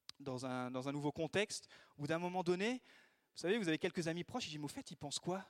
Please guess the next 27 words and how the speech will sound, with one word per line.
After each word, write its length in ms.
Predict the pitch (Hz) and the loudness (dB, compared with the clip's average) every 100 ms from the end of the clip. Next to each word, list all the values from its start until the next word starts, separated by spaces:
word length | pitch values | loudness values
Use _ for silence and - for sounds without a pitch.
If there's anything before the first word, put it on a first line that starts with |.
| - | -12
les 80 | 123 | -8
gens 160 | 131 | -6
de 60 | 131 | -4
moi, 140 | 135 | -4
dans, 220 | 135 113 | -4 -8
dans 100 | 110 | -10
cette 180 | 107 117 | -12 -12
société ? 520 | - 113 113 - 123 147 | -10 -10 -10 -12 -14 -14
Ou 60 | 135 | -12
ils 60 | |
pensent 340 | - 175 - 185 202 _ | -6 -4 -4 -8 -12 _
quoi 180 | 233 240 | -10 -6
de 100 | 170 | -4
moi, 180 | 160 180 | -4 -4
ces 160 | 147 | -6
gens, 160 | 135 151 | -6 -6
dans, 180 | 127 - - - | -6 -10 -18 -10
dans 80 | 127 | -6
cette 220 | 139 - | -4 -4
classe ? 360 | 139 151 - 139 | -4 -2 -4 -8
Ou 180 | 139 139 - - - | -8 -10 -14 -20 -14
c'est, 180 | - 139 | -10 -8
qu'est-ce 180 | - 262 | -6 -4
qu'on 140 | 254 | -2
dit 160 | 175 247 | -2 -2
sur 200 | - 147 | -2 -4
moi ? » 400 | 151 165 147 | 0 2 2